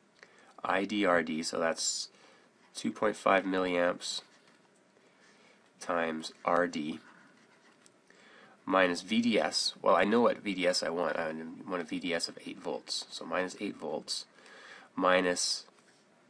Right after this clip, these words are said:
well, this is just the source voltage, V S. I've already figured out what, what V S is. It's two point five volts. Brings us down to zero.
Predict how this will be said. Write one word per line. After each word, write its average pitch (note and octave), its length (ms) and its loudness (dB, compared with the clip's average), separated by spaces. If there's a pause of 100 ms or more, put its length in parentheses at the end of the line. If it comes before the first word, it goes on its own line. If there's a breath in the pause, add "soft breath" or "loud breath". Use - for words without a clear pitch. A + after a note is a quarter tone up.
(280)
well, E2 180 2
this F2+ 160 -2
is - 80 -6
just F2+ 160 -4
the - 80 -6
source F2+ 320 2
voltage, D#2 380 -6
V E2+ 200 -4
S. - 300 -2 (240 loud breath)
I've F2+ 80 -6
already E2+ 220 0
figured E2+ 340 -2
out F2 180 4
what, - 140 -4 (160)
what - 140 -4
V E2 240 -6
S F2+ 200 0
is. D2 140 -6
It's - 160 -10
two - 140 -6
point - 240 -6
five D#2 240 -4
volts. - 500 -8 (3000 soft breath)
Brings F2+ 200 -8
us E2+ 100 -10
down D#2+ 220 0
to D#2+ 100 -4
zero. E2 360 2